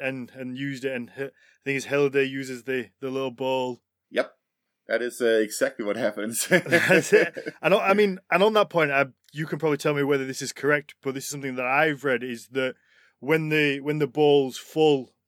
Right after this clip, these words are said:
Speaker 1: and, and, um, I guess Loki's wife has to pour the acid out and in those moments where the acid drips, the Loki screams out in, in sort of, in pain, and that, that is where earthquakes come from. Now, is that,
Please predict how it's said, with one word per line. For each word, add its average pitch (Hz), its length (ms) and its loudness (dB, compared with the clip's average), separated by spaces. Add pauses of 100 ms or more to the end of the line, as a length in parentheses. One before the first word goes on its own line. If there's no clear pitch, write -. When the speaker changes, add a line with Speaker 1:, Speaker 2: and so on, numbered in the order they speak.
(120)
Speaker 1:
and, 123 420 -6 (640)
and, 120 220 -6
um, 117 560 -4 (760)
I 147 80 -4
guess 135 200 -2
Loki's 139 400 0
wife 131 320 2
has 131 220 -6
to 123 180 -4 (360)
pour 156 220 2
the 143 100 4
acid 139 320 0
out 139 360 4 (360)
and 131 180 -6
in 147 120 -2
those 143 200 2
moments 139 340 -2
where 131 120 0
the 135 80 2
acid 131 360 -4
drips, 147 500 -6
the 127 140 -8
Loki 131 340 -6
screams 131 440 -6
out 127 280 0
in, 120 220 -10 (500)
in 117 100 -12
sort 131 240 -4
of, 131 140 -2
in 123 140 -6
pain, 131 460 0 (520)
and 127 180 -4
that, 123 160 -4
that 139 240 4
is 127 160 -4
where 127 360 0 (240)
earthquakes 151 460 0
come 156 200 -6
from. 151 340 -2 (500)
Now, 135 160 2
is 135 160 0
that, 156 300 4